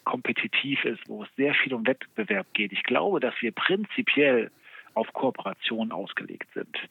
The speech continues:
Und, ähm, g-, grad bei Kindern zum Beispiel, die ja, ähm, ganz oft da sehr offen sind, die sehr, die teilen, die, die die Gemeinschaft haben wollen. Ich erlebe das ja bei meinen Kindern auch.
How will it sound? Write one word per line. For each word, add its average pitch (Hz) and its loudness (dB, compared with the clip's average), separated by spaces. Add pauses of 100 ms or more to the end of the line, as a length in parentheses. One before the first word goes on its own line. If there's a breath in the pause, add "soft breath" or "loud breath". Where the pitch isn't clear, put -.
(640 loud breath)
Und, 104 -4
ähm, 110 0
g-, - -4
grad - 2
bei - -4
Kindern 156 2
zum 110 -4
Beispiel, 110 0
die 117 -2
ja, 110 2 (1080 loud breath)
ähm, 107 -4
ganz 139 0
oft 139 4
da 123 2
sehr 120 0
offen 127 0
sind, 120 -4
die 240 -4
sehr, - -2 (140)
die 262 -10
teilen, 123 4
die, 113 -4 (360 loud breath)
die 131 -2
die 127 2
Gemeinschaft 127 4
haben 113 0
wollen. 156 -2 (280 soft breath)
Ich - -4
erlebe 127 2
das - -6
ja 120 -2
bei 110 4
meinen 117 2
Kindern 120 0
auch. 131 2